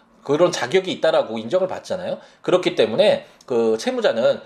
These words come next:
아, 어음 봐서, 어, 배석 연속되어 있고 맨 마지막에, 어, 그 배석, 그 어음상의 권리를 갖게 된 사람의 뭐 이름이나 이렇게 봤을 때 그 이행 청구하는 사람이 같다. 아, 그러면, 아, 그 어음금을 지급해도, 아, 문제가 없다.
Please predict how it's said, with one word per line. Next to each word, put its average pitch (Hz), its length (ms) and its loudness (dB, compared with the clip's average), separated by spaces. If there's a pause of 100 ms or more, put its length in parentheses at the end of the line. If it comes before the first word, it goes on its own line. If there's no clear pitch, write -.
(180)
아, 127 80 0
어음 165 360 2
봐서, 156 320 0
어, 156 180 2
배석 143 320 -4
연속되어 143 440 0
있고 202 380 -2 (160)
맨 185 200 0
마지막에, 127 760 -2 (260)
어, 107 100 -6
그 131 160 2
배석, 120 840 4
그 127 80 0
어음상의 147 460 0
권리를 127 320 -2
갖게 123 260 -8
된 127 140 -4
사람의 139 480 -2 (160)
뭐 143 160 -4
이름이나 156 420 -2
이렇게 120 200 -8
봤을 117 320 -6
때 175 140 -2
그 127 140 -10
이행 135 220 -6
청구하는 147 320 -2
사람이 139 260 -6
같다. - 440 -8 (220)
아, 98 180 -6
그러면, 120 480 -2 (260)
아, 90 180 -6
그 113 180 -4
어음금을 131 520 -2
지급해도, 131 640 -4 (160)
아, 92 260 -4
문제가 107 280 2
없다. - 380 -2